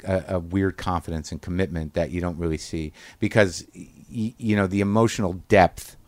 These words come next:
of, of what you do as a playwright, it, it sort of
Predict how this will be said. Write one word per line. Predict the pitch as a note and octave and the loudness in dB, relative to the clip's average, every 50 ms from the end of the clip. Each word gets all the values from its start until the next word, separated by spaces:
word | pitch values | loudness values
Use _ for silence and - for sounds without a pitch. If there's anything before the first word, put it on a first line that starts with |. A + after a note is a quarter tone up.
| - - - - - - - - | -20 -20 -20 -20 -20 -20 -6 0
of, | F#2+ F#2+ F#2 E2+ D#2+ | 4 4 4 4 2
of | - - F#2 F2+ F2 E2 D#2+ E2 E2+ | 0 2 4 4 4 2 0 -4 0
what | F2 F#2+ F#2 - | 2 2 2 2
you | F2+ F2 F2 | 0 -2 -4
do | D#2+ E2 G2 G2 G2 F#2 F2+ E2+ D#2+ D#2+ - _ _ _ _ _ _ _ _ - | -2 2 2 4 4 4 2 0 -2 -4 -8 _ _ _ _ _ _ _ _ -10
as | - E2 F2+ E2 F2 | -6 -4 -4 -4 -4
a | E2+ | -8
playwright, | - - - A2+ G#2+ G#2 F2+ E2+ D#2+ D#2 D#2 D2 - _ _ _ _ _ _ _ - | -8 -2 2 4 4 4 4 4 2 2 0 -2 -6 _ _ _ _ _ _ _ -4
it, | F#2+ G2+ G2+ - - | 0 0 2 2 2
it | G#2 F#2+ - - | -2 -2 -2 -4
sort | - - - B2 A#2+ A#2+ A2+ | -6 -4 0 4 4 6 6
of | G#2+ F#2+ E2 | 6 4 2